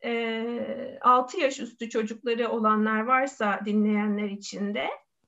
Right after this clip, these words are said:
e, siz aldığınızda bir sette ihtiyaç sahibi bir çocuğu bilimle tanıştırıyor. O yüzden ismi Twin Bilim Seti. Y G A'nın bir, e, konsepti bu. Bir, bir de onu denedik. Ama o da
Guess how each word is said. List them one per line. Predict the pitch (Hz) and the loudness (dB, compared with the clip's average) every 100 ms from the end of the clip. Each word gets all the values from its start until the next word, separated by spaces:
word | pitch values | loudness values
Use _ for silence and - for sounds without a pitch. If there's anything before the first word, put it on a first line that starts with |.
| _ _ | _ _
e, | 269 277 269 | 4 6 6
siz | 285 - 440 | 2 0 2
aldığınızda | 440 349 294 302 294 302 294 311 | 6 6 6 2 -2 -4 -8 -6
bir | 320 381 | -6 -6
sette | - 302 311 _ 320 339 | -2 -2 -2 _ -6 -4
ihtiyaç | 294 - 311 339 - | -10 -4 -2 -2 -4
sahibi | 269 247 220 214 208 254 311 | 0 0 0 -2 -2 -4 -4
bir | 302 277 | -4 -6
çocuğu | 277 254 220 247 320 311 | -4 -6 -4 -4 -6 -4
bilimle | 254 285 277 220 | -4 0 0 -2
tanıştırıyor. | 214 202 208 - - 202 196 247 440 - _ | -4 -4 -4 -8 -12 -8 -4 -4 -4 -8 _
O | 302 | -2
yüzden | 294 220 220 | -2 -2 -4
ismi | 196 208 214 202 | -4 -6 -6 -6
Twin | 233 208 190 | -4 -2 -4
Bilim | 185 190 208 | -6 -8 -10
Seti. | - - - 320 - _ _ | -12 -14 -10 -10 -10 _ _
Y | - 277 | 0 2
G | 277 277 285 | 2 2 2
A'nın | 269 269 277 254 | 2 2 -2 0
bir, | 214 208 208 - | 0 0 -2 -8
e, | 202 202 196 190 185 | -6 -4 -4 -4 -6
konsepti | 202 190 202 - - - 190 | -6 -8 -8 -10 -10 -16 -10
bu. | 285 571 - _ _ _ _ _ _ _ - | -6 -8 -8 _ _ _ _ _ _ _ -20
Bir, | 147 392 | -12 -8
bir | |
de | - 539 571 | -2 0 4
onu | 571 587 523 453 | 4 4 4 4
denedik. | 285 208 427 - - _ _ _ _ | 2 -2 -6 -10 -20 _ _ _ _
Ama | 349 440 571 587 | 2 4 0 2
o | |
da | 427 | 2